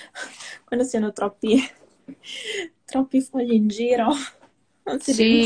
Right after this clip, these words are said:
Speaker 1: ricorda,
Speaker 2: no, poi no.
Speaker 1: non ci si
Speaker 2: Mm, mm,
Speaker 1: ricorda
Speaker 2: mm.
Speaker 1: più dove siamo visto le cose. Mm.
Speaker 2: Allora, non era esattamente questo, ma qui si vede abbastanza. Questo qui è, eh, stesso periodo,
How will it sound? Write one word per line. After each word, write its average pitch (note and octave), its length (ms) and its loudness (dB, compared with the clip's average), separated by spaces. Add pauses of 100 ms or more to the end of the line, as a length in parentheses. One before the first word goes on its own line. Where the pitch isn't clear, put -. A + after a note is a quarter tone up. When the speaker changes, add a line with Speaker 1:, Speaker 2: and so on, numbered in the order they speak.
Speaker 1:
ricorda, G#3 160 6
Speaker 2:
no, G#3 80 6
poi G#3+ 220 2
no. G3+ 160 -2
Speaker 1:
non A3 120 2
ci B3+ 80 6
si B3+ 120 2
Speaker 2:
Mm, - 20 6
mm, F#3+ 40 4
Speaker 1:
ricorda A#3 360 4
Speaker 2:
mm. A3+ 40 -6
Speaker 1:
più A#3 120 -8
dove A3 200 0
siamo G#3+ 220 -6
visto A3 240 -8
le G3+ 140 -6
cose. G3 460 -10 (260)
Mm. G#3 100 0
Speaker 2:
Allora, A#3+ 280 8
non B3+ 240 -2
era G4 140 2
esattamente B3+ 600 -2
questo, C#4 300 -2
ma G#3+ 140 -2
qui A#3+ 280 0 (160)
si - 280 -4
vede G3 320 4
abbastanza. F#3+ 1160 -2
Questo F#3+ 380 -2
qui C4 240 0
è, G3+ 260 4 (300)
eh, F#3 800 -2 (2000)
stesso - 580 2
periodo, F#3+ 840 2